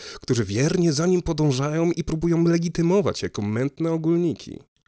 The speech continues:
No ale dwadzieścia jeden potwierdzonych i podpisanych przez funkcjonariuszy podziękowań w konkretnych sprawach.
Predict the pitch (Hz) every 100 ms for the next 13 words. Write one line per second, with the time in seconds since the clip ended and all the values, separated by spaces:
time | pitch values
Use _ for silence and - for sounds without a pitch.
0 | _ _ _ _ _ _ _ - 127 156
1 | 156 170 185 - 170 147 156 143 135 127
2 | 110 117 123 123 107 - 101 - 101 107
3 | - 113 - 113 - 113 107 110 123 120
4 | 107 101 107 101 98 107 98 104 104 -
5 | - 87 67 - -